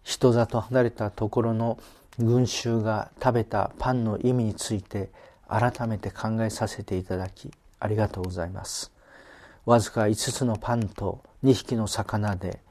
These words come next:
五千人の男性が満腹するまで食べられたことだけに注目していた私たちに、そのパンがイエス様ご自身であったことを教えてくださいまして、ありがとうございます。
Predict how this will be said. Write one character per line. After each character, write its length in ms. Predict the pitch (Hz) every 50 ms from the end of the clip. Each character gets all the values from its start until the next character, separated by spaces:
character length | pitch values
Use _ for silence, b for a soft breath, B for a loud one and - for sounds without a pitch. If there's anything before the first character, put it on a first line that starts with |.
| b b b b b b b b
五 100 | - 104
千 260 | - - 131 127 127
人 160 | 123 123 120
の 120 | 120 120 117
男 240 | 101 113 113 113 107
性 260 | - - 123 113 110
が 160 | 113 117 107
満 260 | 98 98 110 117 117 - -
腹 180 | - 113 -
す 200 | 110 - - -
る 100 | 120 123
ま 140 | 123 123 123
で 180 | 113 110 98 92 B B B B B B -
食 140 | - - 113
べ 80 | 117 123
ら 120 | 123 123
れ 100 | 117 110
た 120 | - 104 98
こ 140 | - -
と 120 | 101 117 110
だ 140 | 101 104 98
け 160 | - - 120
に 160 | 113 104 95
注 240 | - - - 123 117
目 260 | 113 113 107 - -
し 140 | - - -
て 140 | - 117 117
い 40 |
た 240 | 110 - 110 101 101 B B B B B B B
私 360 | - 101 - - 131 123 -
た 140 | - 110 -
ち 180 | - - - 95
に、 140 | - - - _ _ _ _ b b b b b b b
そ 160 | - - 135
の 100 | 127 123
パ 200 | 117 - 135 131
ン 100 | 131 123
が 240 | 104 95 82 - - - B B B B B B B B B B B B _ - 113
イ 100 | 113 127
エ 60 | 135
ス 60 | 131
様 280 | - - 120 107 101 95
ご 140 | 92 113
自 320 | 120 135 156 - - - 147
身 120 | 127 113
で 140 | 101 110 101
あ 40 | 95
っ 60 | 95 -
た 100 | - -
こ 140 | 95 - 104
と 160 | 98 - 104
を 240 | 98 90 - - 92
教 200 | 95 - - 117
え 40 | 110
て 140 | 110 - 113
く 140 | 107 - 107
だ 100 | 98 98
さ 180 | - - 101
い 60 | 101 98
ま 140 | 98 104
し 160 | 110 - - -
て、 260 | - - - - - - - _
あ 80 | - -
り 100 | 107 110
が 100 | 104 101
と 120 | 98 - 92
う 20 |
ご 80 | 90 92
ざ 120 | 90 85
い 60 | 87
ま 140 | 92 95 98
す。 240 | - - - - B